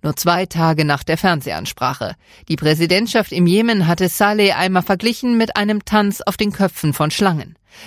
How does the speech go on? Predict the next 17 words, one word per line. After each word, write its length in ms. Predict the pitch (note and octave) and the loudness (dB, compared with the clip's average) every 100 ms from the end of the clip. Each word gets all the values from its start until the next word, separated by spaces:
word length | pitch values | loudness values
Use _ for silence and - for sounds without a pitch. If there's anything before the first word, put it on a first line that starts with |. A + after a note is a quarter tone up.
| - | -2
Berichten 460 | F#3 A3 - - | 0 0 -4 -6
zufolge 520 | B3+ A#3+ A#3 A3 G#3+ | -2 0 2 2 2
geriet 440 | G#3 G3 F#3+ F#3+ - | 2 2 2 0 2
der 220 | G3+ E3+ | 0 0
Ex-Präsident 680 | F3+ - F#3 E3+ E3+ D#3 D#3+ | -6 -2 0 2 2 0 -2
in 140 | E3+ | -2
einen 200 | E3 G3+ | 2 2
Hinterhalt 760 | F#3 F#3+ E3+ E3+ D#3 E3 D#3 - - | 4 4 4 2 4 2 0 -6 0
und 180 | F#3 | 2
wurde 220 | D#3 D3+ B2+ | 4 2 2
erschossen. 560 | F3+ - D3+ - D3+ C3 _ - | 0 2 0 0 -6 -8 _ -6
Er 140 | C#3+ | 0
war 100 | D3+ | 0
offenbar 440 | F3+ G#3+ F#3+ F#3+ | 2 4 4 4
auf 100 | B2+ | 0
dem 200 | - G#3+ | 0 2
Weg 320 | F#3 F3 D3+ | 4 2 0